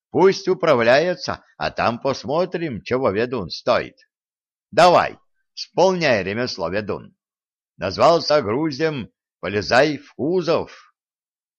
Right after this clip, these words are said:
Выкрики становились всё более угрожающими, и рука Олега невольно потянулась к рукояти сабли,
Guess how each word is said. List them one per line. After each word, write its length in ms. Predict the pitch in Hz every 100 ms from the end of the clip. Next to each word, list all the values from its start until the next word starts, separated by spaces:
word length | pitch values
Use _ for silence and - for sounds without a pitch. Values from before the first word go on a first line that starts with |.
| _ _ _ _ _ _ _ _ _ _
Выкрики 760 | 82 131 165 165 160 143 147 135
становились 800 | - - 101 110 117 135 139 -
всё 200 | 120 107
более 280 | 107 117
угрожающими, 1160 | 120 113 110 - 98 113 110 - 117 101 71 - _ _ _ _ _ _
и 80 | 98
рука 360 | 113 110 117 113
Олега 340 | 113 113 104
невольно 420 | 104 101 107 104
потянулась 680 | - 95 107 127 143 117 -
к 60 | 107
рукояти 580 | 104 107 107 101 95 101
сабли, 640 | - 104 90 76 76